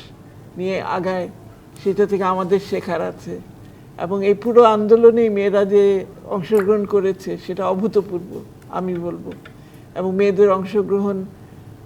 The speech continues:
মানে, সাহসী এবং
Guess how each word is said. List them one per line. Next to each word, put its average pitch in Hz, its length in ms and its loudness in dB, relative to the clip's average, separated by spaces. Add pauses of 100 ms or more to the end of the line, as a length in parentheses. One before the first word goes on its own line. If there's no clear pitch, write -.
(120)
মানে, 185 400 -4 (360)
সাহসী 226 680 0 (720)
এবং 185 240 -4